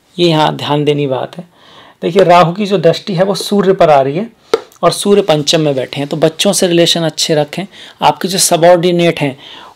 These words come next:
उनसे रिलेशन बना के रखें थोड़ा सा, क्योंकि राहु की दृष्टि आ रही है, तो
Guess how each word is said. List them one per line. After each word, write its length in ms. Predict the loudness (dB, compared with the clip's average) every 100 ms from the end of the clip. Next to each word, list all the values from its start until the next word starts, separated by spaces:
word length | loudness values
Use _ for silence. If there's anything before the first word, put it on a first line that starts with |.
| -6
उनसे 300 | -4 0 0
रिलेशन 460 | 2 2 0 0
बना 260 | 0 0 0
के 140 | -2
रखें 280 | -4 -6 -8
थोड़ा 260 | -4 -2 -2
सा, 140 | -6
क्योंकि 440 | -18 _ -18 -4
राहु 200 | 2 2
की 160 | 2 -4
दृष्टि 360 | -4 -4 -4 -2
आ 100 | -2
रही 120 | -4
है, 60 |
तो 260 | -4 -4 -6